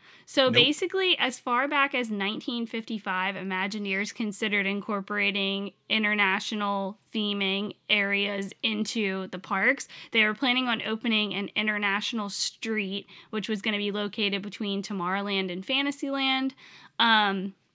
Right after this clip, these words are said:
Speaker 1: and this was gonna be, it was supposed to be, like, a winding thoroughfare with a number of facades representing different nations.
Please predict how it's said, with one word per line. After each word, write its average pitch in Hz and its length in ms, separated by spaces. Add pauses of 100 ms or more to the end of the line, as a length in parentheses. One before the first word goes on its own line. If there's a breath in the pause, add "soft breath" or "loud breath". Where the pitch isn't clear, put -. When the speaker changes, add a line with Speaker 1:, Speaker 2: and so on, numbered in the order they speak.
(480)
Speaker 1:
and 233 200
this 240 180
was 247 140
gonna 240 260
be, 214 500 (220 loud breath)
it 226 80
was 233 180
supposed 302 220
to - 60
be, 330 100
like, 262 260
a 226 140
winding 214 760
thoroughfare 226 920 (180 loud breath)
with 214 220
a 208 100
number 214 460
of 208 160
facades 196 640
representing 202 580
different 196 380
nations. 214 680